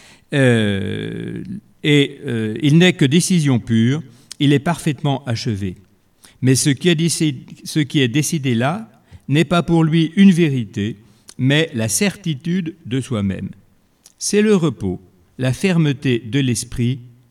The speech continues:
en lui-même. Aucun habit de deuil, termine Hegel. Ce qui est la grandeur du scepticisme.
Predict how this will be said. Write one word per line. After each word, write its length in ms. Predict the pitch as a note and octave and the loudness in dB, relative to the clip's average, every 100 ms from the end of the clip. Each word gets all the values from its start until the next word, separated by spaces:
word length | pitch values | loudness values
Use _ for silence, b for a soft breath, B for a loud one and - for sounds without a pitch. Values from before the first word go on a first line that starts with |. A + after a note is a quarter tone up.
| _ - | _ -4
en 120 | D#3 | -2
lui-même. 580 | C#3 A#2 G2+ G2 G#2 B2+ b b b b - | 2 2 2 0 -4 -6 b b b b -4
Aucun 420 | E3 - C#3 C3+ A#2 | -2 -2 -4 -6 -6
habit 260 | G#2 G2+ B2 | -6 -4 -4
de 160 | G2+ | -4
deuil, 440 | F#2 G2 A2+ B2 B2+ _ _ _ _ _ _ _ _ _ _ _ | -4 -4 -4 -6 -10 _ _ _ _ _ _ _ _ _ _ _
termine 480 | A2+ G2+ G2 G#2 A#2 - _ _ _ _ | -6 -4 -2 -4 -4 -10 _ _ _ _
Hegel. 360 | G#2 F#2+ F2 E2+ - _ b b b b b b b _ _ _ _ _ _ _ | -8 -6 -8 -12 -18 _ b b b b b b b _ _ _ _ _ _ _
Ce 120 | - - | -14 -8
qui 140 | A#3+ | -6
est 40 | |
la 100 | A#3 | -4
grandeur 460 | G2+ A2+ E3 F#3 F#2 | -4 -6 -6 -6 -6
du 80 | F#2 | -8
scepticisme. 640 | - - G2+ - F#2+ B2 | -10 -12 -12 -10 -10 -12